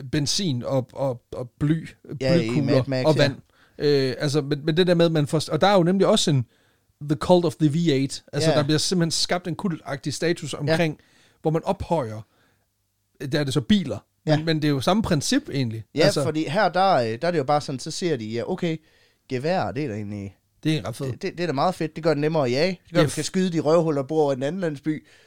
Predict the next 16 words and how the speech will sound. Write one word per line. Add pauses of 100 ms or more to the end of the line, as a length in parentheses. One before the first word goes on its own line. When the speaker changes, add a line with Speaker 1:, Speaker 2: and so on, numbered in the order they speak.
(220)
Speaker 2:
De
har
jo
bare
spyd.
Speaker 1:
Det (440)
er
Speaker 2:
Altså
Speaker 1:
også
noget
federe,
når
du
møder
en
panter,